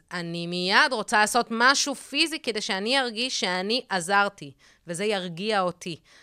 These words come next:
אבל הרבה פעמים זה לא פוגש את הצד השני, שהוא זקוק למשהו אחר.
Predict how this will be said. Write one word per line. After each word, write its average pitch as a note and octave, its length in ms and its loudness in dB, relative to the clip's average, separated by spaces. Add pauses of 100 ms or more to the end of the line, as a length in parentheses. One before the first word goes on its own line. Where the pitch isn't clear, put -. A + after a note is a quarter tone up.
(120)
אבל E3 160 -6
הרבה E3 260 -2
פעמים A#3+ 360 -4
זה F3+ 140 -6
לא F#3 200 -4
פוגש A3 400 -8
את - 120 -16
הצד F#3+ 320 -4
השני, G3+ 500 -8 (360)
שהוא G#3 280 -4
זקוק A3 380 -6
למשהו F3 420 -6
אחר. C#3 340 -8